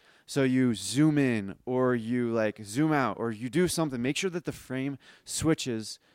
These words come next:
for every, like, ten seconds or so. And it helps if you have another camera, which I was gonna try and do, set up my phone for a camera right there,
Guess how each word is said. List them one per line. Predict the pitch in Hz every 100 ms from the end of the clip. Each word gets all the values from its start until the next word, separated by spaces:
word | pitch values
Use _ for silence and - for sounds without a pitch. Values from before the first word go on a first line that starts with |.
| _ _
for | - 123 -
every, | 135 135 143
like, | 127 120 -
ten | 127 120
seconds | 120 107 95 104
or | 104
so. | - - _ _ _ _ _ _ _ _ _ _ 139
And | 139 123 104 - - - _ -
it | 139
helps | 143 147 -
if | 135
you | 143
have | 123
another | 123 117
camera, | - 147 135 101 110 117 _ _ _ _ _ _
which | - 127 - 113
I | 123 127 123 107 _ _ _ -
was | 110 127 143 -
gonna | 147 127
try | 139 127
and | 117
do, | 104 110 139 156
set | - 123
up | 117
my | 117 104
phone | - 101 117 123
for | 113
a | 104
camera | 110 110 104
right | 98 -
there, | 90 95